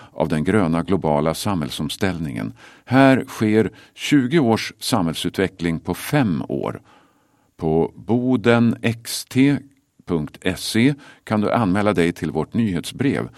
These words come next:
samt ta del av planer, projekt och etableringar.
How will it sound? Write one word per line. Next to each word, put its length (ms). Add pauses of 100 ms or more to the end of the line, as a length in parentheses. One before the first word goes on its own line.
(140)
samt 260
ta 100
del 320
av 100
planer, 680
projekt 540
och 60
etableringar. 840